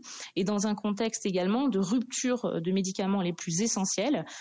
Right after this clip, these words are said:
des médicaments pour faire des pansements, les bandages, les cathéters, les médicaments, les antalgiques, les choses tout à fait basiques, manquent du fait du blocus imposé par, euh, Israël depuis le début du conflit.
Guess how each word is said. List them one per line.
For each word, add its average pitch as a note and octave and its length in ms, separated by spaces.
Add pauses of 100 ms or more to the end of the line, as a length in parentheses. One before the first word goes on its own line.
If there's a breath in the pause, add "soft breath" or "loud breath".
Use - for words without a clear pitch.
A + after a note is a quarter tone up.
(140 loud breath)
des G3 80
médicaments G3 460
pour G3 120
faire F3+ 160
des F3+ 100
pansements, A#3 520
les F3+ 100
bandages, G#3 600
les E3 60
cathéters, G#3 680
les E3 80
médicaments, E3+ 640
les E3+ 220
antalgiques, G#3+ 500
les F3 60
choses F#3 240
tout B3 160
à A3 100
fait G#3 240 (100)
basiques, G#3 580 (380 loud breath)
manquent G#3 440 (560)
du G#3+ 220
fait A3 380
du F#3+ 200
blocus G#3+ 540 (260 loud breath)
imposé A3 480
par, G3+ 420
euh, F3 160
Israël G3 400
depuis F#3+ 300
le F#3 120
début F3 240
du E3+ 120
conflit. E3+ 400